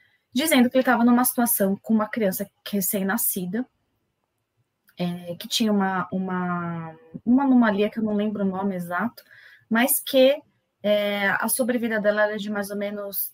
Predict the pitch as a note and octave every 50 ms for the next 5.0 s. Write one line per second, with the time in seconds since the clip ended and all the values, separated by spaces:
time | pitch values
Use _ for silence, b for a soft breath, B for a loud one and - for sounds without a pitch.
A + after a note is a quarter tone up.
0 | _ _ - B3 C4 C#4+ C4+ B3+ B3 - - G#3+ G#3 G#3 G#3 - A3 G#3 G3 G3
1 | F#3+ F3+ E3+ - - F#3+ A3+ A#3+ A3+ G#3 G3+ G3 G3+ F#3 F3+ F#3 F3+ F3 E3+ -
2 | - - - A#3 A#3 B3 A#3 G#3+ G#3 G#3 - F#3+ F#3 F#3 F#3 G3+ G3+ G3 G3 G3+
3 | G3+ G#3 A3 C#4 E4+ - - - - _ _ _ _ _ _ _ _ _ _ _
4 | _ _ _ _ _ _ _ _ _ - B4 G4 F4 E4+ - - - - E4 E4